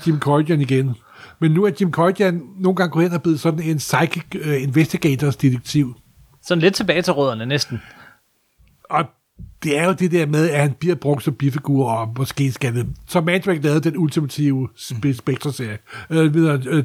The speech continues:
Speaker 1: John Otterson og Tom Mandrake lavede uden tvivl den ultimative Spectre-serie. Det er en rigtig halv-, halvfemser-serie. Det er også meget halvfemser-agtig, også lidt i tegnestilen og fortællestilen.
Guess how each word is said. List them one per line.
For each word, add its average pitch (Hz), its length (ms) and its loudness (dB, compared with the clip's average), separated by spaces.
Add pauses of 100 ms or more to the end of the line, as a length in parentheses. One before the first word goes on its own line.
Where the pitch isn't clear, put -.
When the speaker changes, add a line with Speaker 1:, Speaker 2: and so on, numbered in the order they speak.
Speaker 1:
John 143 140 4
Otterson 147 460 0
og 117 100 -10
Tom 127 160 -4
Mandrake 123 400 -4 (460)
lavede 151 280 2
uden 190 180 4
tvivl 165 220 2
den 165 160 0
ultimative 156 540 0
Spectre-serie. 127 680 -4 (460)
Det 156 80 4
er - 40 2
en 156 60 2
rigtig 185 260 4
halv-, 180 340 2
halvfemser-serie. 175 920 0 (720)
Det 151 160 0 (100)
er - 40 -10
også 156 220 2
meget 180 220 4
halvfemser-agtig, 170 840 2 (100)
også 147 240 0
lidt 175 100 2
i 208 40 0
tegnestilen 170 640 -2
og 143 60 -6
fortællestilen. 160 720 -2